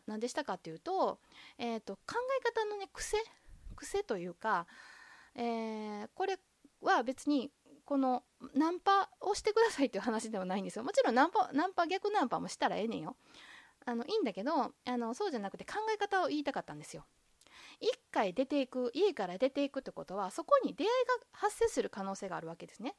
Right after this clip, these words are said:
いろんなものが得られる可能性がある。それの得られるものを最大限持って帰ってこうみたいな感じの考え方をした方が疲れないんですよ。まあ、言ったら出ていくってことは、つ-、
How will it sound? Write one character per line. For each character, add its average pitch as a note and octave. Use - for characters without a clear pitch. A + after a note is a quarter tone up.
い D#4
ろ A#4+
ん B4+
な C5
も C5
の C#4
が F3
得 C4+
ら E4
れ F4
る E4
可 D4
能 C#4+
性 B3
が F#3
あ D#3+
る。 -
そ -
れ G4+
の G#4
得 E4
ら G#4
れ A4+
る G#4+
も A4
の A#3
を -
最 E4
大 F4+
限 F#3+
持 F#3
っ -
て -
帰 B3
っ A#3+
て A#3
こ D#3+
う -
み D#3+
た -
い C#3+
な C3+
感 A3
じ C#4+
の A#4
考 B3
え B3
方 A#3+
を D#4+
し -
た D#4
方 C4+
が F#4+
疲 -
れ C#5+
な G#3+
い F3
ん E3+
で E3
す -
よ。 D#3
ま E4
あ、 -
言 F4
っ -
た A3+
ら G#3
出 E4+
て G#4
い G4
く G4+
っ -
て -
こ F3+
と -
は、 F3+
つ-、 -